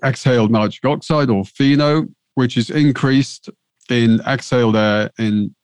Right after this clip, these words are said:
severe eosinophilic asthma because of I L thirteen induced nitric oxide production by the airway epithelium. So it's a great biomarker of I L thirteen effects. And a raised feno is proved to be a very good way of identifying patients who are going to respond well to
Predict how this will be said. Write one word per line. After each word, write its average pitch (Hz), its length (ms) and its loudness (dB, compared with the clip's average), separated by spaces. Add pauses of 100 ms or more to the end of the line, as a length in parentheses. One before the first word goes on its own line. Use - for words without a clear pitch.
(220)
severe 117 640 0 (220)
eosinophilic 110 540 -2
asthma 127 340 -2
because 117 320 -2
of 107 120 -4
I 120 200 -2
L 110 160 0
thirteen 113 580 -2
induced 98 400 -4
nitric 98 380 -8
oxide 104 500 -4 (380)
production 135 480 0
by 117 180 0
the 104 160 2
airway 104 300 0
epithelium. 131 800 -2
So - 160 -4
it's 107 140 -2
a 117 40 0
great 127 400 -2
biomarker 104 520 -2
of 104 100 -2
I 104 180 0
L 98 140 -2
thirteen 110 540 0
effects. - 560 -6 (420)
And 117 140 0
a 120 80 2
raised 131 560 2
feno 110 420 2
is - 280 -6
proved 135 260 2
to - 60 0
be 110 180 2
a 104 60 0
very 113 260 0
good 110 260 0
way 104 220 0
of 95 80 -2
identifying 104 680 -2
patients - 540 -6
who 113 140 -2
are 104 60 0
going 104 240 -2
to 104 100 -6
respond 101 480 -2
well 101 320 -2
to 98 480 -4